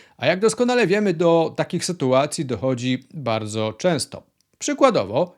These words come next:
jeśli osoba wystawiająca receptę nie poda na niej postaci jednostek dawkowania leku, czyli na przykład mililitrów, miligramów czy kropli. Do tej pory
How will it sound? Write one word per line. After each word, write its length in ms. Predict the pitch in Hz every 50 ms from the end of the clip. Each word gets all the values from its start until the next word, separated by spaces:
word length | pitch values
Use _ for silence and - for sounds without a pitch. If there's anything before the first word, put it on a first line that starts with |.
| _ -
jeśli 320 | - 226 - - 233 -
osoba 420 | - 165 - - 220 214 202 196
wystawiająca 640 | 170 170 170 - 160 143 151 151 165 175 - 175 151
receptę 400 | 135 123 - 160 151 - 156 143
nie 140 | 147 139 131
poda 320 | - 151 156 156 160 143
na 120 | 127 131
niej 160 | 131 135 131 131
postaci 840 | - - 147 127 - - - 175 165 160 160 - - 175 170 - -
jednostek 540 | 156 143 135 127 127 131 123 - - 131 117
dawkowania 500 | 117 113 - - 123 113 120 120 123 127
leku, 360 | 156 165 151 - - 110 101 - - - - - _ _
czyli 220 | - - 285 277 240
na 100 | 214 -
przykład 360 | - 165 - - 143 110 -
mililitrów, 640 | 107 104 107 110 143 165 - - 165 160 151 - - _ _ _ _ -
miligramów 680 | 226 240 214 214 156 143 131 120 113 113 107 101 - _ _ _ _ _
czy 140 | - - 123
kropli. 420 | - - 170 127 - - - - - - -
Do 240 | 117 104 104 165 202
tej 160 | - - 214
pory 340 | - - 120 113 113 135 156